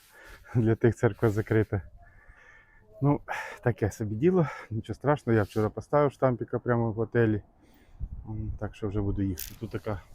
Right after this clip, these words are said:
площа, люди їздять. Ну, а я вже поїхав по с-, по своєму шляху.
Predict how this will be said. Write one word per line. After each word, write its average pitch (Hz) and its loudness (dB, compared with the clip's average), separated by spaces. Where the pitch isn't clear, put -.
площа, - 0
люди 165 4
їздять. 131 0
Ну, 151 -2
а 135 6
я 123 6
вже 117 0
поїхав 110 0
по - -2
с-, - -14
по 131 6
своєму 131 6
шляху. - -8